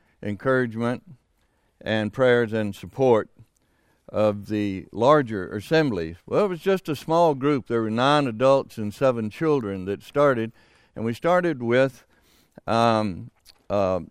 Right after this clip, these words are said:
a storefront on the main street of Sault Ste. Marie in Ontario. Now, <clears throat> it was one room, it had one door. And so you walked in, you were in the meeting.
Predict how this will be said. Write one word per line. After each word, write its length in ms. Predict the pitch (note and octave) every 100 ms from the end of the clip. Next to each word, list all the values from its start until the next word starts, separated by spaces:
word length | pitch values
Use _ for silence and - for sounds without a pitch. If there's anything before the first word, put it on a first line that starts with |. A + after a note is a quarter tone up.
| _ _
a 80 | G2+
storefront 1000 | - - - F#3 F3+ D3 - D3+ B2+ C3+ -
on 180 | B2 A#2+
the 60 | G2+
main 460 | A2+ C#3+ D3 C#3+
street 500 | - - D#3 C3+ G#2+ -
of 160 | G#2+ -
Sault 220 | C#3+ B2
Ste. 280 | C#3 B2 F2
Marie 380 | A2 A#2+ G2 - _ _ _ _ _ _
in 140 | - G#2
Ontario. 640 | G#2+ G2+ C#3 A#2 F#2+ - _ _ _ _ _ _ _ _ _ _ _ -
Now, 380 | A2+ B2 A#2 G#2 _ _ _ _
<clears throat> 100 | - C#3+ B2+ -
it 100 | C3
was 220 | A#2+ A2
one 280 | B2 F3 F#3+
room, 460 | D#3 C#3+ C#3 E3 F3 C3+
it 100 | A#2
had 140 | C3
one 280 | A#2 C#3 C#3
door. 360 | D3 B2+ E2 - _ _ _ _ _ _ _ _ - -
And 280 | A2+ A#2
so 200 | A2 C3+
you 180 | B2+ B2
walked 380 | A#2 D3+ D#3+ -
in, 260 | D3+ C#3 B2
you 120 | B2+
were 100 | A#2+
in 140 | A#2+
the 60 | A#2
meeting. 400 | C3+ B2+ D#2